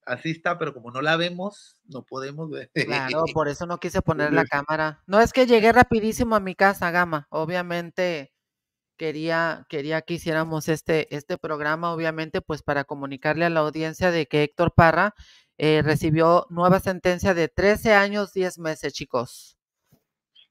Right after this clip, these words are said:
Speaker 1: Qué fuerte, qué fuerte, pero, pues, siguen, eh, siguen con el, con el último recurso, el último recurso que tienen, que es el,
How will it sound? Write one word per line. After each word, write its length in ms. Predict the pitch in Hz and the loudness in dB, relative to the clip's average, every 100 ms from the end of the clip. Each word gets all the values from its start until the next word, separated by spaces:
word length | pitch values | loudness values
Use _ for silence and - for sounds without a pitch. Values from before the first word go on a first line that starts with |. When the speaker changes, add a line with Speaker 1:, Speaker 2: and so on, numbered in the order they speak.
| _ | _
Speaker 1:
Qué 180 | - 185 | -4 -2
fuerte, 540 | 185 190 196 196 196 180 | -2 -2 0 0 -4 -6
qué 120 | 175 | -4
fuerte, 340 | 185 185 190 | -4 -4 -4
pero, 460 | 180 185 196 208 - _ _ _ _ | -2 0 0 -4 -8 _ _ _ _
pues, 360 | - 170 165 _ _ | -2 -2 -4 _ _
siguen, 640 | - - 190 190 202 202 | -18 -10 -8 -2 -2 -2
eh, 280 | 185 - 147 | -8 -8 -10
siguen 340 | - 185 196 196 | -6 -4 -4 -2
con 240 | 190 170 | -4 -2
el, 640 | 160 147 139 135 127 117 _ _ _ _ _ | -2 -4 -6 -8 -10 -12 _ _ _ _ _
con 280 | 170 165 160 | -2 0 0
el 180 | 165 190 | 0 0
último 380 | 202 220 214 208 | -2 -4 -2 0
recurso, 600 | 175 170 185 196 - 202 | 0 -2 -4 -4 -2 -4
el 140 | 180 | -4
último 300 | 175 185 190 | -8 -6 -4
recurso 420 | 175 165 170 180 | -4 -4 -8 -8
que 100 | 175 | -8
tienen, 360 | 170 170 156 170 | -6 -4 -4 -4
que 100 | 160 | -4
es 120 | 156 170 | -2 -2
el, 260 | 160 143 | -4 -4